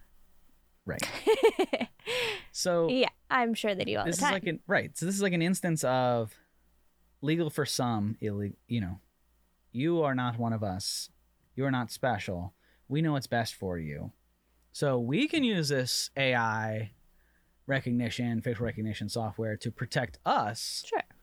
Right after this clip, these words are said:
Speaker 1: But you can't use it to protect you. Instead of them dealing with the Madison Square Garden owner and saying, "Hey, dude, that's discrimination.
Speaker 2: Right.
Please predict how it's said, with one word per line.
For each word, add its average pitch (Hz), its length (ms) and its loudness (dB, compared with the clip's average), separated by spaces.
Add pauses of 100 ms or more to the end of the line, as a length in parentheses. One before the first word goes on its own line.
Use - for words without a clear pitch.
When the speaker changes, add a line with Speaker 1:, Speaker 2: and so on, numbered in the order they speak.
(380)
Speaker 1:
But 143 120 0
you 254 380 2
can't 165 300 0
use 143 280 2
it 131 140 -2
to 127 100 -2
protect 113 440 -4
you. 95 400 -2 (1000)
Instead 220 460 2
of 208 200 0
them 165 240 0
dealing 156 340 0
with 135 120 -2
the 131 60 -2
Madison 123 360 0
Square 101 260 -4
Garden 110 500 0
owner 151 360 2
and 101 180 -2
saying, 107 280 -4
"Hey, 180 200 -2
dude, 120 300 -2 (360)
that's 139 320 0
discrimination. 110 920 -4 (180)
Speaker 2:
Right. 233 280 -4